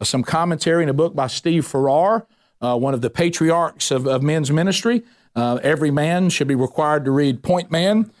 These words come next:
uh, before you, uh, if you, you know, if you become, uh, if you, if you're new to the faith. Uh, that was the one he's most famous for. But The Finishing Strong is another one, and this is talking about the dilemma,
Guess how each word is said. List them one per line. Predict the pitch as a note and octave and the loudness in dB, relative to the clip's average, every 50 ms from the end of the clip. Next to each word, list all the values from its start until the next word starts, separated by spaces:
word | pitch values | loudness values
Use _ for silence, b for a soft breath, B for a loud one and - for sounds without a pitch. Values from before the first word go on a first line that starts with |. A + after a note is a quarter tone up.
| b b b b - | b b b b -2
uh, | B2 C3 C3 C3 C3 C3 C3 C3+ | 0 0 2 2 2 2 0 0
before | C3 C3 A#2 - D3 D3 C#3+ | -2 -4 -2 0 0 0 2
you, | C#3 C#3 C#3 C#3+ C#3 C3+ | 2 2 2 2 2 2
uh, | B2+ B2+ B2 | 0 0 2
if | C3 C3 A#2 - | 0 0 0 0
you, | C3 C3 B2+ - | 0 -2 0 0
you | B2 B2 | 0 0
know, | B2+ B2 | 2 0
if | A#2 - | 0 0
you | C3 B2 | -2 -2
become, | A#2 A2+ - C#3+ C#3+ C#3 C#3 C3+ | -2 -2 -2 -2 0 0 0 0
uh, | B2+ B2 A#2+ - | 0 0 -2 -2
if | - A#2+ A#2 | -4 -4 0
you, | B2 A#2+ B2+ | 0 0 0
if | B2 A#2 G#2 B2 | 0 -2 -2 0
you're | B2 B2 | 0 2
new | C#3 D#3 D#3+ C#3+ | 2 2 2 2
to | C3+ | 0
the | C3+ | 0
faith. | - - E3 E3+ F#3+ G3+ - b b b b b b b b | 0 2 2 2 2 0 -2 b b b b b b b b
Uh, | - A#2 A#2 B2 | -4 -2 -2 0
that | - C3+ C#3+ C3+ | 0 0 0 0
was | C3+ A#2 | -2 -2
the | B2+ C3+ | -2 0
one | C3+ C#3+ C3 | 0 0 0
he's | C3+ C3 A2+ A#2+ | 0 0 0 0
most | C#3 C3+ C3+ B2+ - - - - | 0 0 0 -2 -4 -8 -10 -8
famous | - D3 D3 D3 C#3+ C3 B2 | -6 -4 -2 0 0 0 -2
for. | - - G3 G3 E3+ D#3+ E3 D#3 | -2 0 0 2 2 2 2 0
But | C#3 C#3+ C#3 C#3+ | 0 -2 -4 -4
The | - A#2+ | -6 -6
Finishing | - - A3 A#3 A3 - F3+ D#3+ - | -4 -2 0 0 0 0 -2 -2 -2
Strong | - - F#3+ F3+ F3+ E3+ D#3+ D3+ | -2 -2 0 0 0 0 0 0
is | C3+ | 0
another | C#3 D3+ E3+ F3+ D#3 | 0 0 2 2 2
one, | C#3+ D3 C#3 | 2 0 0
and | C#3 D3+ | 0 0
this | G#3 G#3+ - | 0 0 0
is | A3 G3+ | -2 -2
talking | - - A3 B3+ A#3+ - G#3 | 0 0 -2 0 0 0 0
about | G3+ F#3+ F#3 F#3 - | 0 2 0 0 0
the | F3 | -2
dilemma, | D3+ E3 D#3+ E3 F#3+ G3+ F#3 D#3+ - C#3 E3+ | 0 0 0 2 2 0 0 0 0 -2 -2